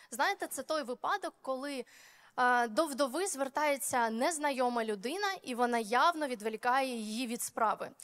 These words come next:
Тому що ця жінка, е, по-перше, вона збирала дрова. По-друге, вона поняття не має, хто перед нею стоїть, е, який статус має пророк Ілля, або як наступні дії можуть вплинути на все її життя. Зараз це просто незнайома людина,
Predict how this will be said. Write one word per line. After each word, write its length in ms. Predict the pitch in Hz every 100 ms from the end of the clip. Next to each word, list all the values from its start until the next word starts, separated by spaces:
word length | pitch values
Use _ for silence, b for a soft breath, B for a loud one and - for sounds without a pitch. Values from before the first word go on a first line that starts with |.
| B -
Тому 200 | 320 381
що 140 | 349
ця 180 | - 330
жінка, 640 | 302 403 381 320 302 - 240
е, 220 | 233 226
по-перше, 400 | 269 403 403 254
вона 180 | 254 277
збирала 420 | 208 233 247 220
дрова. 400 | 220 208 190 - B B B
По-друге, 500 | 247 226 392 392 339
вона 480 | 240 262 349 359 - -
поняття 500 | 277 294 285 - 226
не 100 | 220
має, 220 | 311 320
хто 260 | - 262
перед 220 | 240 226 220
нею 260 | 226 220 -
стоїть, 640 | - - 220 269 330 - B B B
е, 100 | 240
який 260 | 277 370 302
статус 520 | - 294 285 262 262
має 180 | 262 240
пророк 400 | 247 240 240 247
Ілля, 340 | 226 226 214 B B
або 400 | 220 196 294 294 247
як 440 | 240 277 - - _ _ _ _ _ _ -
наступні 560 | 254 262 - 302 262 240
дії 340 | 190 330 339
можуть 320 | 262 269 247 -
вплинути 420 | 277 330 311 240
на 140 | 226
все 400 | - - 269 311
її 320 | 254 220 220
життя. 380 | 233 254 226 202
Зараз 240 | 254 320 -
це 120 | 320
просто 380 | 285 285 247 226
незнайома 600 | 240 311 294 240 220 214
людина, 400 | 208 269 392